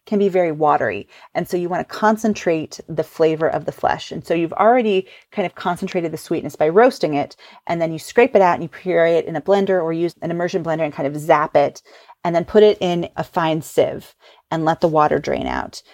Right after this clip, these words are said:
Um, and if you don't have a fine sieve, you can line a colander with cheesecloth or even just a clean, thin kitchen towel and let the water drain out. And then what you have left is a very concentrated, hopefully fairly thick pumpkin puree that you can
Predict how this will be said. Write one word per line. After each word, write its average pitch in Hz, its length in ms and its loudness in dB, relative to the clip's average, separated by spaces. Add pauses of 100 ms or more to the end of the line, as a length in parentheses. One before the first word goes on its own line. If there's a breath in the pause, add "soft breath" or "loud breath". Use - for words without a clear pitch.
(140 soft breath)
Um, 170 160 -2
and 170 80 -2
if - 80 -6
you 185 60 0
don't 202 140 2
have 202 100 2
a 196 40 4
fine 170 280 -2
sieve, 160 220 -2
you 156 80 -4
can 170 140 -10
line 156 200 -4
a 151 40 -4
colander 156 680 -2
with 147 520 -2 (340 soft breath)
cheesecloth 196 680 0
or 175 140 0
even 202 220 2
just - 200 -4
a 160 40 -6
clean, 170 480 -2 (300 soft breath)
thin 160 220 -2
kitchen - 340 -2
towel 214 500 4
and 170 140 -4
let 170 180 0
the 185 60 0
water 156 300 2
drain 151 260 -2
out. - 260 -6 (840)
And 185 100 -2
then 202 140 2
what 233 120 2
you 226 100 0
have 180 260 -4
left 254 420 0 (300 loud breath)
is 190 100 -4
a 196 80 6
very 208 220 4
concentrated, 170 760 -4
hopefully 196 440 2
fairly 160 360 0
thick - 540 0 (340 soft breath)
pumpkin 330 340 2
puree - 360 -2
that - 140 -4
you 175 120 -2
can 165 400 -6